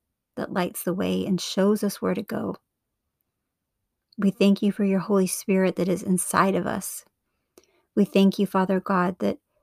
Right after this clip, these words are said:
you are teaching us to be more sensitive to you, that you are reminding us that our stability and our peace have nothing to do with what's happening in the world. So we turn our hearts to you.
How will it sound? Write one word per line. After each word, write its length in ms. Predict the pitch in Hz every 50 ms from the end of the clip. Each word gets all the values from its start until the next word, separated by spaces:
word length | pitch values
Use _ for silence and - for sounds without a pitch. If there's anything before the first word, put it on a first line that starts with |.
| _ _ _ _ _ _ _
you 200 | 214 196 208 208
are 100 | 202 196
teaching 600 | 196 - - - 220 214 202 - - - 190 185
us 380 | 160 165 170 - - - - _ _ _ _ _ _ _ -
to 120 | - 214
be 160 | 185 202 208
more 180 | 202 208 214 208
sensitive 760 | - - - 196 190 190 - 196 175 185 185 190 180 - -
to 140 | - - 202
you, 460 | 185 185 196 196 190 175 170 185 185 - _ _ _ _ _ _ _ _ _ _ _ _ _ _ _ _ _
that 120 | 208 - 190
you 160 | 202 202 202
are 120 | 202 196
reminding 640 | 196 202 202 196 190 190 190 208 214 208 202 190 185
us 300 | 175 170 175 - - -
that 200 | 196 185 190 -
our 180 | - 190 196 202
stability 760 | - - - 196 170 175 202 196 208 214 208 214 214 208 190
and 80 | 185
our 120 | 180 175 175
peace 320 | - - - 202 202 -
have 180 | 196 175 170 175
nothing 640 | 180 170 175 180 185 202 208 208 - - 220 214
to 100 | 202 214
do 300 | 185 185 214 202 190 185
with 160 | 202 208 -
what's 180 | 196 - - -
happening 480 | - - 180 - - 202 196 202 196 202
in 140 | 196 196
the 80 | 190 180
world. 500 | 180 185 175 180 175 170 170 190 185 - _ _ _ _ _ _ _ _ _ _ _ _ _ _ _ _ _ _ _ _ _ _ _ _ _ _ 202
So 160 | - 202 190
we 100 | 196 196
turn 320 | - - - 208 208 208
our 140 | 220 220 220
hearts 340 | 208 - 220 214 - - - - -
to 60 | 220
you. 420 | 202 208 180 180 180 180 185 180